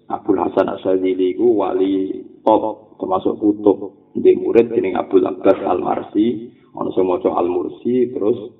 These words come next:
di murid Ibnu Athaillah napa As-Sakandari. Mulane hikam niku mirip fatwa-fatwane Abdul Hasan napa Asyadzili. Kula gadah kitab, kitab <coughs> Al-Minanul Kubro niku sing paling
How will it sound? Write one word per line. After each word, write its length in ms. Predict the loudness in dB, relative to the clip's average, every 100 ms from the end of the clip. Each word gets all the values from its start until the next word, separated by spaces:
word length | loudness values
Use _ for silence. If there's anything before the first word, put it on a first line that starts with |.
| _ _ _ _
di 160 | _ -2
murid 400 | -2 2 2 2
Ibnu 320 | 0 -2 -2
Athaillah 480 | -2 -2 -2 2 0
napa 400 | 0 -2 -2 -2
As-Sakandari. 1120 | -6 -2 0 0 -2 -12 -16 -16 -16 -16 -16 -14
Mulane 420 | -12 -10 -4 0 -2 -4 -18 _ _ _ _ _
hikam 400 | -12 -2 -2 -2
niku 320 | -8 0 2
mirip 640 | 2 -2 2 2 0 -8 -6
fatwa-fatwane 800 | -4 0 -2 -2 -4 -2 0 0
Abdul 240 | 0 -2
Hasan 320 | -2 -4 -2
napa 160 | -2 -2 -4 -20 _ -10
Asyadzili. 720 | -10 -8 -10 -10 -12 -14 -10
Kula 240 | 0 0
gadah 240 | 2 -4 -4
kitab, 300 | -4 -4 -8 -10 _ _ _ _ _ _ _ _ -14
kitab 560 | -4 0 0 -2 -14 _ _ _ -4
<coughs> 480 | -2 -2 -4 -2
Al-Minanul 540 | 0 2 0 0 0 -2
Kubro 400 | -6 -2 0 0
niku 240 | -2 -2
sing 160 | -2 0
paling 260 | 0 0